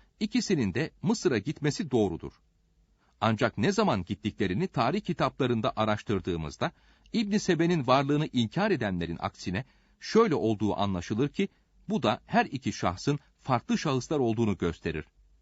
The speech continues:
Çünkü Taberi'de bildirdiği gibi Ammar Mısır'a Hazreti Osman tarafından Hicri otuz beş senesinde gönderilmiştir. İbn Sebe'nin Mısır'da görünmesi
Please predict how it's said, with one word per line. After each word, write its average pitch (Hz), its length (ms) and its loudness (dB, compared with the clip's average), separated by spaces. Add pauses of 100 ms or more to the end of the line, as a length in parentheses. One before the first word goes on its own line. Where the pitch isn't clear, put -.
(420)
Çünkü 120 420 0
Taberi'de 101 600 2
bildirdiği 117 520 0
gibi 117 280 -2 (280)
Ammar 123 360 2
Mısır'a 104 460 -2 (160)
Hazreti 135 440 -2
Osman 165 420 -2
tarafından 95 560 -6 (280)
Hicri 165 340 -4
otuz 160 400 -4
beş 202 140 4
senesinde 117 500 0
gönderilmiştir. 78 840 -4 (880)
İbn 226 260 0
Sebe'nin 202 460 4
Mısır'da 151 440 0
görünmesi 95 640 0